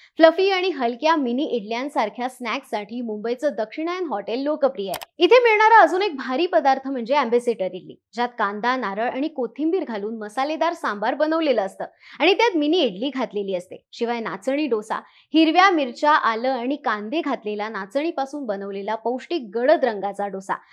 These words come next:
हा एक पौष्टिक पदार्थही तुम्हाला इथे खाता येईल. इथे मिळणारा माझा पर्सनल फेवरेट पदार्थ विचाराल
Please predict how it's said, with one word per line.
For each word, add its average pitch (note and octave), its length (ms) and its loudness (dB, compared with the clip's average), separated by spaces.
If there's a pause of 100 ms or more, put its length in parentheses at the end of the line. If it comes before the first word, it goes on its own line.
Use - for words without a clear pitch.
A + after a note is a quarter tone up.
(140)
हा C4+ 80 6
एक D#4 200 4
पौष्टिक C#4+ 440 0
पदार्थही A#3 600 -2
तुम्हाला A#3 300 -4
इथे G#3 300 -6
खाता G#3 240 -4
येईल. F#3+ 220 -8 (340)
इथे C4 220 2
मिळणारा A3 520 -4 (220)
माझा C4+ 360 4
पर्सनल F#4+ 420 0
फेवरेट D#4 440 -2
पदार्थ C#4 400 0
विचाराल C4 480 0